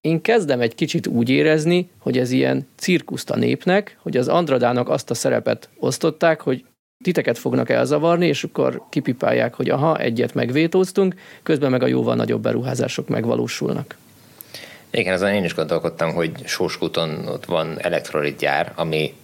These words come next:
Speaker 2: szerintem sokkal veszélyesebb, mert hogyha az kifolyik, vagy, vagy elpárolog ott a környezetbe, az, az kellemetlenebb, mint a, ö, mint az, ami egy zárt gépben működik, és ráadásul, na mindegy, szóval, ö, szerintem az egy veszélyesebb dolog, ö,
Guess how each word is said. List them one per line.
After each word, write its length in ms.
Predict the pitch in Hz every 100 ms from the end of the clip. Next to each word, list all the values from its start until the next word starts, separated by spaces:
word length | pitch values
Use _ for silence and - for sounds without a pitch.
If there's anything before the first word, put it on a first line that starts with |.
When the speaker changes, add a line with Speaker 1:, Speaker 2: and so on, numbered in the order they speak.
| -
Speaker 2:
szerintem 480 | - 85 85 - 82
sokkal 300 | - - 73
veszélyesebb, 600 | 69 - - - - 76
mert 160 | 73
hogyha 240 | 71 - 76
az 140 | -
kifolyik, 460 | 90 82 80 76 -
vagy, 260 | 73 -
vagy 160 | 78 78
elpárolog 560 | 78 - 78 76 73
ott 160 | 73 -
a 60 | -
környezetbe, 520 | 76 73 73 73 78
az, 280 | 78 - - -
az 340 | 57 73 -
kellemetlenebb, 720 | - 76 76 73 - 65 73
mint 200 | - 69
a, 380 | 69 71 76 - -
ö, 280 | 80 - 73
mint 220 | 78 73
az, 140 | 78
ami 300 | 76 76 73 - - -
egy 160 | -
zárt 340 | 73 78 71 76
gépben 500 | 73 - 80 73 69 - - -
működik, 420 | 82 - 82 78
és 180 | 73 -
ráadásul, 520 | 76 73 78 - 78
na 80 | -
mindegy, 260 | 101 87 -
szóval, 340 | 90 92 90
ö, 360 | - - 71 65 62 67 64
szerintem 380 | - 82 82 73
az 100 | 80
egy 120 | 80
veszélyesebb 560 | 85 - - 76 - -
dolog, 360 | 87 110 107 - - -
ö, 100 | -